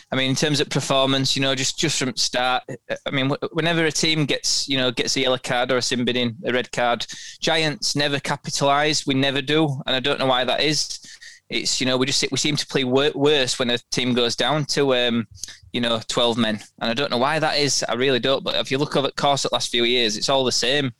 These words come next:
Whereas if when, when roles are reversed and we get a sin bin in, you know, we generally concede a couple of tries. Just think his attitude were all wrong from start to finish. You know, I think we go into these games thinking we're better than teams like Wakefield, and, you know, we can just turn up and win, and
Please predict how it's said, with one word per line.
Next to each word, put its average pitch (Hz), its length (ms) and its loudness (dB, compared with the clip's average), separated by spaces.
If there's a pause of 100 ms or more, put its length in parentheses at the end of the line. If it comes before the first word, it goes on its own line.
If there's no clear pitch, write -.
(300)
Whereas 120 280 0
if 131 120 -2
when, 135 280 -2
when 135 200 -2
roles 143 260 2
are 135 60 2
reversed 131 420 2
and 120 80 0
we 135 160 0
get 113 320 -2
a - 180 -12
sin 120 260 2
bin 113 120 0
in, 104 140 2
you 110 80 2
know, 110 140 2
we 113 80 2
generally 123 400 2
concede 117 640 0 (380)
a 139 80 -8
couple - 260 -2
of - 60 -2
tries. 135 540 0 (560)
Just 147 140 0
think 147 180 0
his 139 100 2
attitude 160 540 2
were 151 140 6
all 147 160 6
wrong 156 220 4
from - 140 -6
start - 360 0
to 139 100 -6
finish. 147 520 -2
You 147 60 -2
know, 143 160 4
I 135 40 2
think 156 280 -6
we 135 320 -2 (340)
go 147 100 2
into 151 200 2
these 143 260 2 (200)
games 131 340 0
thinking 139 320 0
we're 127 100 2
better 135 220 0
than 147 140 2
teams 139 340 0
like 127 160 2
Wakefield, 135 640 0
and, 120 220 0
you 127 100 0
know, 120 120 2
we 117 60 0
can 131 120 -2
just - 180 -2
turn 127 200 0
up - 120 -6
and 123 120 0
win, 139 180 2
and 123 140 0